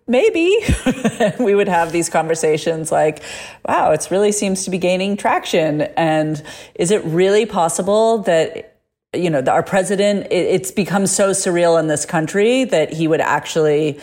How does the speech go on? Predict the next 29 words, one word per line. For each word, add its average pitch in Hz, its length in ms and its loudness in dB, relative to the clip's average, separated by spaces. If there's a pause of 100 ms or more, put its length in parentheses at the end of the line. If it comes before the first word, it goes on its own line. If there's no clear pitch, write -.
(320)
pardon 254 340 0
somebody? - 640 -4 (540)
So, 170 640 0
yes, 233 520 -2
I 190 120 2
went 220 300 0
from 196 260 -2 (280)
being 170 180 0
like, 151 300 0
"Absolutely, 160 760 0
I 151 140 2
can't 151 260 -2
believe 151 320 0
this 151 200 -4
would 147 100 0
ever 151 200 0
happen," 190 560 0
to 165 320 0
there 156 140 2
was 170 520 0 (120)
a 165 80 -2
few - 340 -2
weeks 185 300 0
in 165 160 0
there 156 380 4
leading 170 360 0
up 156 300 0
to, - 320 -10
to 156 680 -2